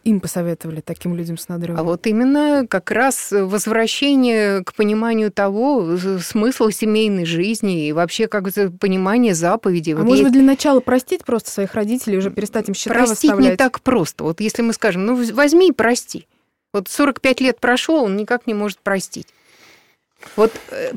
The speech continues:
Speaker 2: п-, прощение — это некий, понимаете, акт понимания, понимания действий родителей. Он тоже должен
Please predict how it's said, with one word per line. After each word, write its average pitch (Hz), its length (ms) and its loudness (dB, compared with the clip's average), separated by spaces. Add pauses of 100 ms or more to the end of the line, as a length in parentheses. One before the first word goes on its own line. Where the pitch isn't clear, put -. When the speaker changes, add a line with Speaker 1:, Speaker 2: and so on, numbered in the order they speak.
Speaker 2:
п-, 190 160 -6
прощение — 262 840 4
это 208 220 -2
некий, 240 480 2
понимаете, 233 500 0
акт - 360 0
понимания, 247 920 2
понимания 247 600 2
действий 202 420 0
родителей. 196 640 -4
Он 220 180 0
тоже 269 300 2
должен 190 480 0